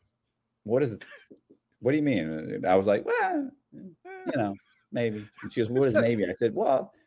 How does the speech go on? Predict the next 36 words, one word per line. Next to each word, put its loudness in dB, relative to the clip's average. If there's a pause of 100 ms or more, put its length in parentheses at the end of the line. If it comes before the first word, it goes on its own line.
(220)
I 2
said, 0
"You 2
mean, 4
like, 2
even 4
a 4
year 4
from 0
now, 2
if -4
I'm 0
still 2
living 2
in 0
someone's -2
spare 4
room 2 (380)
and 0
I 2
can't 0
pay 2
my 4
bills 6
and 4
I'm 2
riding 8
the 2
bus?" 4 (460)
And -6
she -2
goes, 0
"Yeah." 6
And 4
I 0
go, 4